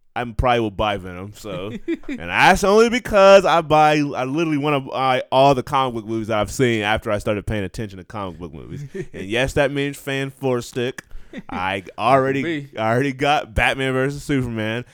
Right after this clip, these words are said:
Speaker 1: I do plan on getting Justice League in the future. So somebody like, "Uh, yeah, ain't no way you got this movie." Like, "Ha, yeah, I do. You're in the mood to watch something bad?"
Speaker 2: <laughs>
Speaker 1: All right, so, all right, this kinda makes me think if This Means War wasn't on his catalog,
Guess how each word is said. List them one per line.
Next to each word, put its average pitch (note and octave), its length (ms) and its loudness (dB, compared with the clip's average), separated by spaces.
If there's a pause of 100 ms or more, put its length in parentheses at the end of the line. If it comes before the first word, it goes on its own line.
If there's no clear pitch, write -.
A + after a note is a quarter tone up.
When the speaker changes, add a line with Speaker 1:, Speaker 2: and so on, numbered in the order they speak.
(180)
Speaker 1:
I G2 160 -10
do G2 240 -10
plan D3 280 0
on D3+ 140 2
getting D3 280 -6
Justice C3+ 520 -6
League B2 480 -4 (240)
in A#2+ 160 -14
the A2+ 120 -10
future. B2+ 580 -4 (400)
So A2+ 160 -12
somebody D3+ 340 -4
like, D3 220 -2 (480)
"Uh, F#3 360 -8
yeah, A3 160 -6
ain't F#3+ 120 -4
no D3 100 -2
way C#3+ 180 -2
you C3 120 -4
got A2+ 180 -4
this A2+ 140 -10
movie." G#2+ 140 -8
Like, F#2+ 180 -10
"Ha, - 260 -6 (120)
yeah, G2 240 -6
I G#2+ 40 -4
do. C3 140 -8
You're A#2 240 -6
in - 40 -6
the F#3+ 40 -4
mood B2 160 -6
to A2 40 -4
watch B2 180 -2
something B2 240 -6
bad?" D#3 360 2
Speaker 2:
<laughs> - 1080 -20
Speaker 1:
All F2 60 -14
right, G3 340 -6
so, E3 380 -2 (380)
all A3+ 120 -4
right, A3+ 260 -4
this G#3+ 140 -6
kinda G#3 240 -6
makes G3 140 -4
me G3+ 60 -10
think F#3 240 -6
if D3 160 -2
This E3 240 -6
Means E3+ 200 -6
War D#3+ 160 -4
wasn't C3+ 280 -6
on C3 100 -6
his B2+ 140 -10
catalog, A#2 640 -2